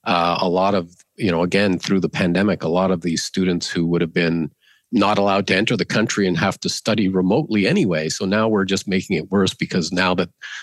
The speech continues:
the pandemic is waning and people can now enter the country,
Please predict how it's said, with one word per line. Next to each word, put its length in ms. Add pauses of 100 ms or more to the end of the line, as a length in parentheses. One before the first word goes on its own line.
(180)
the 80
pandemic 520
is 160
waning 480
and 160
people 300
can 420
now 280
enter 260
the 100
country, 600